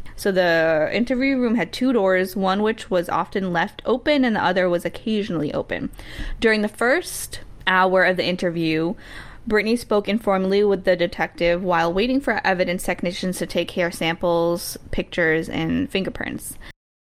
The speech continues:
Brittany again described being attacked by the two assailants. When asked whether she knew the type of car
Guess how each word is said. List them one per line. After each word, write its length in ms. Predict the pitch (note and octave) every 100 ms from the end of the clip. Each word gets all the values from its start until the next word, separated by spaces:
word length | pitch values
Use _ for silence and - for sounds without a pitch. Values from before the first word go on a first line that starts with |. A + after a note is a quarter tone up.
| _ - -
Brittany 280 | A3+ A3 C4
again 600 | A#3 G#3+ G3 G3 G3 A#3 - -
described 440 | G#3+ - F#3 F3+
being 180 | F3+ F#3
attacked 280 | G#3+ G#3+ -
by 100 | F3
the 120 | F3
two 160 | F3+ G3
assailants. 640 | - - - - - - - - - - -
When 260 | G#3 A3 D4
asked 440 | - G#3+ A3+ -
whether 260 | G3 F#3 F#3
she 200 | - G3+
knew 160 | F#3
the 80 | F3+
type 260 | - F3 F3+
of 160 | F3
car 480 | - G3 F3+ E3+ G3+